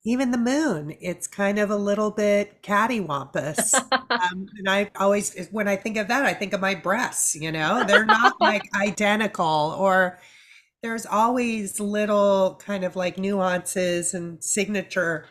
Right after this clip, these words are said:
Speaker 1: to everything has its own unique personality.
Speaker 2: Mm.
Speaker 1: So again, this is where we're imposing structures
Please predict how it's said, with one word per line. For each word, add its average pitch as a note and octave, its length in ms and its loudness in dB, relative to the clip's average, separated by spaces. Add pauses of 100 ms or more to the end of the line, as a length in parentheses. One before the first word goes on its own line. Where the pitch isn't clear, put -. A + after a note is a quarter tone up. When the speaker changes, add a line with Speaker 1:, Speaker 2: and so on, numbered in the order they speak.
(120)
Speaker 1:
to - 200 -6
everything F3 580 -2
has E3 260 -6
its F3+ 160 -8
own G3+ 280 0
unique F#3+ 380 -2
personality. D#3 1000 -4 (500)
Speaker 2:
Mm. G3+ 120 -14
Speaker 1:
So A#3+ 120 0
again, B3 280 0
this B3 200 0
is C#4+ 160 -2
where G3+ 200 4
we're G3+ 280 2
imposing F3+ 1000 -4 (1800)
structures - 1000 -2